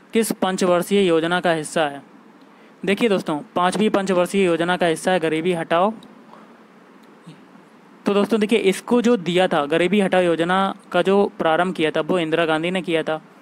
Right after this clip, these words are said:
और इसका जो प्रयोग किया है, इनके पुत्र जो हैं राजीव गांधी, इन्होंने इसका प्रयोग किया था गरीबी हटाओ योजना।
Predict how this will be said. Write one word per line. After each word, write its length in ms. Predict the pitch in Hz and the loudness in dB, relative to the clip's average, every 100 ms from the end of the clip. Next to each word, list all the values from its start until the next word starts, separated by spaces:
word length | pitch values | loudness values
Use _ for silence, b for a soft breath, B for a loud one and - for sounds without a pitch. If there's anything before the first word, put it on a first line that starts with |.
| B B B B 180 | B B B B 0
और 140 | 196 | 2
इसका 280 | 202 - 226 | 0 0 2
जो 100 | 220 | 2
प्रयोग 460 | 220 175 185 214 214 | 0 0 2 4 2
किया 260 | 170 160 151 | 0 0 0
है, 120 | 151 | -2
इनके 460 | 170 - 208 202 - - - - | -4 0 0 0 -6 -18 -10 -6
पुत्र 300 | 190 202 196 | -2 -2 0
जो 140 | 185 | 0
हैं 160 | 180 180 | 0 0
राजीव 380 | 165 156 185 156 | 0 0 -2 -2
गांधी, 360 | 156 139 135 - 175 | -4 -4 -8 -10 -6
इन्होंने 340 | 170 190 196 | -2 0 0
इसका 220 | 185 185 | -2 -4
प्रयोग 280 | 156 160 156 | -2 -2 -2
किया 160 | 160 160 | -2 0
था 100 | 196 | 0
गरीबी 340 | 165 156 170 | 0 0 -2
हटाओ 280 | 160 135 147 | -4 -2 0
योजना। 380 | 143 139 139 | 0 0 -6